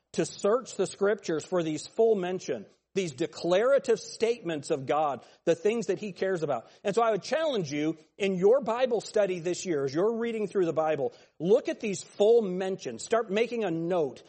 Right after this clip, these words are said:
Ma-, start making your own doctrinal notebook of truth that's in the Bible. God cannot lie. That's the full statement of God's truthfulness, right? God is love. God is light.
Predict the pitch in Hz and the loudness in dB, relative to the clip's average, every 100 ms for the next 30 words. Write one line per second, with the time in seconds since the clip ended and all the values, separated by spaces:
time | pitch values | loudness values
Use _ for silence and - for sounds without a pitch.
0 | _ - 196 214 214 214 214 208 196 175 | _ -2 -2 0 -2 0 -2 -2 -2 -2
1 | 170 175 214 240 202 117 170 202 247 - | -2 -2 -2 -2 -6 -2 -2 -4 -8 0
2 | 247 233 226 185 170 175 175 - 135 90 | 2 2 0 0 0 0 0 -4 -6 -6
3 | - - _ _ _ _ 165 151 - - | -8 -20 _ _ _ _ -2 -2 -2 2
4 | 240 165 - - _ _ - 165 - 160 | 4 2 -2 -20 _ _ 0 0 2 0
5 | 147 139 127 117 104 220 208 - 240 220 | 0 0 0 -2 0 0 0 -2 -2 -2
6 | 190 175 147 110 85 _ _ _ _ _ | -4 -2 -4 -4 -10 _ _ _ _ _
7 | _ - 180 170 190 160 175 156 147 147 | _ -2 -2 -2 -2 0 -2 -2 -2 -2
8 | 139 - 147 127 - 107 - - _ _ | -4 -4 -4 -4 -6 -10 -12 -20 _ _
9 | _ _ _ _ 139 - - 147 185 226 | _ _ _ _ 0 0 -4 -2 2 2
10 | 214 233 226 208 151 175 180 143 113 107 | 0 4 4 4 2 2 4 2 -6 -16
11 | 113 _ _ _ _ _ _ 147 185 214 | -20 _ _ _ _ _ _ 0 2 4
12 | 220 208 226 190 151 151 185 185 151 113 | 2 4 4 4 -2 2 2 2 0 -6
13 | _ - | _ -16